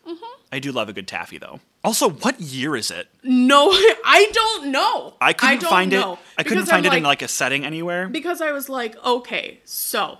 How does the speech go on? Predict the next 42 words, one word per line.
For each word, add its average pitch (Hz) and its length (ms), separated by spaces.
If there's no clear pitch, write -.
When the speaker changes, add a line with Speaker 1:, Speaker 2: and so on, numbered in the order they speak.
Speaker 1:
certain 370 640
things 269 420
about 247 220
the 233 80
way 208 220
people 196 440
look, 147 360
to - 120
me, 302 400
says 214 880
sixties." - 1080
Speaker 2:
Yeah, 170 320
Speaker 1:
But - 120
Speaker 2:
a 151 60
lot - 20
Speaker 1:
then - 20
Speaker 2:
of 247 100
the, 135 320
a 131 80
lot 160 140
of 170 80
the 135 80
clothing 120 400
on 110 80
the 104 80
kids 110 320
and 110 100
some 131 100
of 123 60
the 117 80
hairstyles 110 580
on 110 100
the 98 80
mom 101 500
make 113 260
me 123 100
think, 117 320
like, 107 220
probably, 113 300
like, 107 200
late 98 360
sixties. 196 840